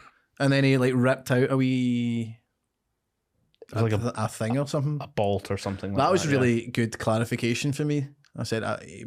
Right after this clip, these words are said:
Speaker 1: he ripped out a thing or something.
Speaker 2: Mm-hmm.
Speaker 1: That's very specific. Um, so he ripped out something out of his shoulder, and
Speaker 2: Mm.
Speaker 1: then just blood was spurting everywhere.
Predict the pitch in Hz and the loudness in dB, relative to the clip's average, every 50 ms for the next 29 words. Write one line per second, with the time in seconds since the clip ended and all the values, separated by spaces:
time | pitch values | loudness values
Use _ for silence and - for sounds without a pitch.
0 | - - 113 110 110 113 117 - - 117 117 117 113 - - - 110 107 110 110 | -12 -10 -8 -4 -4 -4 -6 -4 -4 -4 -4 -4 -6 -10 -8 -6 -4 -2 -2 -2
1 | 113 113 - - 117 120 123 - 147 143 143 139 - _ - 107 98 92 - 104 | -4 -4 -4 -4 -4 -4 -4 -4 -6 -6 -6 -8 -12 _ -4 -4 -4 -2 -2 -4
2 | 104 101 - _ _ _ _ _ _ _ _ - 127 120 107 - - - - 107 | -4 -4 -8 _ _ _ _ _ _ _ _ -10 -10 -10 -10 -12 -12 -10 -10 -10
3 | 104 - - - 127 117 - 120 110 123 - _ _ _ _ _ _ 143 135 135 | -8 -10 -10 -10 -10 -8 -8 -8 -8 -10 -14 _ _ _ _ _ _ -2 0 2
4 | 135 139 139 139 135 131 123 - 139 131 127 131 143 139 - 135 131 131 - 117 | 4 4 4 4 4 2 2 2 2 2 4 2 0 2 0 -2 0 0 -2 -4
5 | 117 - 117 117 117 - - 117 113 107 113 110 110 107 107 104 - - - - | -4 -2 -2 -2 -2 -4 -4 -6 -6 -6 -6 -6 -4 -6 -6 -8 -12 -14 -16 -16
6 | - - _ _ _ - - 123 123 123 123 127 147 147 143 - _ _ _ _ | -18 -20 _ _ _ -8 -4 -2 -2 -2 -2 -2 -4 -6 -6 -10 _ _ _ _
7 | _ _ _ _ 110 110 110 107 107 104 101 101 101 101 104 104 - - - 107 | _ _ _ _ -4 -4 -2 -2 -4 -4 -4 -6 -6 -8 -8 -10 -12 -14 -16 -16
8 | - - 104 104 110 117 - - - 127 - - 127 123 135 135 131 131 131 | -12 -10 -10 -10 -8 -10 -12 -8 -8 -8 -6 -4 -6 -4 -4 -4 -4 -4 -6